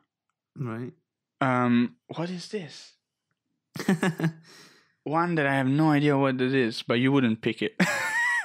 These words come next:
Speaker 2: And then another one too. I have not. I have. Okay, there, there, there are two that are very weird. There, there's a b-,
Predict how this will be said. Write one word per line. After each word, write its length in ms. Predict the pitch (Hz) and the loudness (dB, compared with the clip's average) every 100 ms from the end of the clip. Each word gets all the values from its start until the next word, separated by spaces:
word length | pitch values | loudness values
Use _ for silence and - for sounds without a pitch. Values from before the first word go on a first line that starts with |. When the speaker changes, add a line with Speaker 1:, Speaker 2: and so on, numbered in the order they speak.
| - - 320 160 - 214 - 202 208 175 170 220 | -4 -4 -2 -2 0 0 2 2 2 2 0 2
Speaker 2:
And 200 | 165 208 | 4 4
then 180 | 294 302 | 4 4
another 380 | 226 247 254 233 | 4 4 4 4
one 180 | 208 196 | 4 0
too. 340 | 151 262 208 | 0 0 0
I 100 | 151 | 0
have 120 | 185 | 2
not. 260 | 214 254 - - - - _ _ _ _ _ _ - - - | 2 0 -4 -20 -20 -20 _ _ _ _ _ _ -20 -10 -4
I 100 | 175 | -2
have. 240 | 185 151 - - _ _ _ 190 | -2 -4 -10 -20 _ _ _ -4
Okay, 300 | 202 170 131 | 0 0 2
there, 120 | 165 | 4
there, 220 | 175 190 | 4 4
there 180 | 190 190 | 4 4
are 100 | 196 | 2
two 200 | - 254 | 4 6
that 80 | 202 | 6
are 120 | 165 | 4
very 360 | 160 190 196 175 | 4 4 4 2
weird. 600 | 147 147 185 175 139 143 | 0 2 6 6 4 4
There, 100 | 143 | 2
there's 220 | 147 151 | 2 2
a 60 | |
b-, 680 | 147 143 147 147 120 151 - | 0 -2 -4 -2 -4 -8 -12